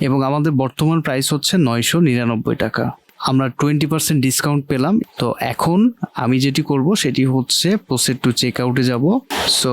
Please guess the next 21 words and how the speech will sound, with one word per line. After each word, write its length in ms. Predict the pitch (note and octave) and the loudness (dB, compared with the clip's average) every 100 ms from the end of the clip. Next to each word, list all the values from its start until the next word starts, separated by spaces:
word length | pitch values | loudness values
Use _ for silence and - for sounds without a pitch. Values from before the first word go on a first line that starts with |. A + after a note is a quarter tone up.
| A#2+ | 0
proceed 280 | C#3 C3+ D#3 - | -2 0 0 0
to 60 | D#3 | 0
checkout-এ 480 | D#3 D3+ E3 D#3 | 0 0 -2 0
আসার 280 | C3+ A#2 D3+ | -2 0 -2
পরে 440 | C#3+ B2 A#2 G#3 A#2+ | -2 -2 0 0 0
এখানে 280 | - B2+ | 0 0
আপনাদেরকে 460 | A#2+ B2+ B2 B2 C3+ | -2 -2 -2 0 0
যেটি 200 | C3 C#3 | 0 0
করতে 360 | C3+ C3+ - C#3 | 0 -4 -4 -2
হবে, 400 | C3 C#3 G3+ C4+ - - | 0 2 2 0 -2 -2
এখানে 300 | B2 D3+ C#3+ | 0 0 -2
আপনাদেরকে 440 | C#3+ D#3 D3+ D#3 | -2 0 0 0
বিলিং 360 | C3 B2+ C#3 C#3 | 0 2 2 2
ডিটেলসটা 460 | C3+ C#3+ C3 D3+ | 2 0 0 -2
দিতে 240 | A#2 A2+ A#2 | -2 -2 0
হবে, 280 | A2 A#2 G3 | 0 0 0
আপনার 280 | C3 B2+ | 0 0
নাম, 420 | A2+ G#2+ A#2+ A3+ B3+ | 2 2 2 2 2
আপনার 480 | - A2+ - A#2 A2 - | -2 -4 -2 -2 -2 -4
অ্যাড্রেস, 680 | A#2+ A#2 B2 C#3+ A#3 - - | -4 0 0 2 2 0 -2
আপনার 600 | A#2+ A#2 - A#2 A#2+ A#2 | -4 -4 -2 -2 0 -2